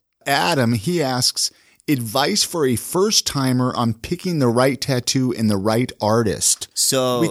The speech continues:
Speaker 1: we kinda touched
Speaker 2: yeah,
Speaker 1: a little
Speaker 2: just,
Speaker 1: bit.
Speaker 2: yeah, ju-, I'll just do a quick synopsis. One, figure out what style you want. Figure out what kind of art you're into.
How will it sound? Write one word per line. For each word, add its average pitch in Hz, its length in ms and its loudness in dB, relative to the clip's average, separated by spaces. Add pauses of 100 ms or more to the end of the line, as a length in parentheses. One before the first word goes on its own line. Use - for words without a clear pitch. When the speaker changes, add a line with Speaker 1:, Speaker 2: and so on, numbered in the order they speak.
Speaker 1:
we 226 100 -2
kinda 233 240 0
touched 120 260 0
Speaker 2:
yeah, 247 360 2
Speaker 1:
a - 20 2
little 269 200 2
Speaker 2:
just, 147 160 0
Speaker 1:
bit. 117 220 2
Speaker 2:
yeah, 170 200 0
ju-, 143 200 -4
I'll 175 200 0
just 170 540 -4
do 170 180 0
a 151 40 0
quick - 340 -4
synopsis. 117 920 0
One, 156 340 0
figure 156 300 -2
out 143 120 2
what 120 100 -2
style 110 380 0
you 98 120 -4
want. 92 280 -8
Figure 147 220 -4
out 165 40 -2
what - 100 -8
kind 143 120 0
of - 40 -2
art 120 180 0
you're 104 220 -10
into. 110 600 -2